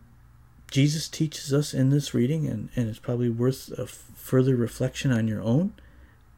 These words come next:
to, um, he teaches us how to share our faith with others. You know, we say this, it's kind of a funny way to say it. Um, when we, when we're talking about evangelization, we say,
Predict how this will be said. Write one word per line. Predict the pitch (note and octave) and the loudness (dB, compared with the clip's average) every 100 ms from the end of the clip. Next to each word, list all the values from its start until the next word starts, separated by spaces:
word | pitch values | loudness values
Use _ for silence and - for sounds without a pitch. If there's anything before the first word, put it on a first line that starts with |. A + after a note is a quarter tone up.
| - | -12
to, | - A#2 A2+ A2+ | -2 0 0 0
um, | A2+ A#2 A2+ - D#3 | 0 0 -2 -4 -6
he | C3 | -6
teaches | - - F3 | -6 -6 -2
us | F#3 | -2
how | - - C#3+ C#3+ A#2 - - - _ _ | -4 0 2 2 0 -4 -18 -20 _ _
to | - A#2+ A2+ - | -4 -2 -2 -4
share | - C3+ C3+ | 2 4 4
our | C3 | 4
faith | C3 A#2+ A#2+ - | 2 0 0 -2
with | - - | -6 -2
others. | B2 A2+ F#2 - - - - - - | 0 -2 -6 -16 -20 -20 -20 -16 0
You | C#3 | 6
know, | C#3 C3 C3 - - | 6 6 0 -12 -2
we | C3+ | 0
say | C3+ D#3 C#3 | 4 6 6
this, | C3 B2+ - | 6 2 0
it's | A2+ | -2
kind | C3+ B2+ | 2 2
of | A#2 | 2
a | G#2+ | 0
funny | C3 B2 | 2 2
way | A#2+ A#2 | 2 2
to | G#2+ | 0
say | - A#2+ | 2 2
it. | A#2+ - - - - - | 2 -6 -20 -20 -20 -10
Um, | B2 A2+ A2 A2+ C3+ - - - - - - - - - | -4 -2 -2 -4 -12 -20 -20 -20 -20 -20 -20 -20 -10 -2
when | A#2 | 0
we, | A#2 | 0
when | - - A#2 | -2 -2 -2
we're | G#2+ | 0
talking | B2+ A#2 | 0 2
about | A2+ G#2+ | 2 0
evangelization, | G#2+ A#2 A2+ A2 G#2+ B2 B2+ - G#2+ | 2 0 0 -2 0 0 0 -2 -2
we | A2 | -2
say, | - A2+ A2 | -2 -2 -2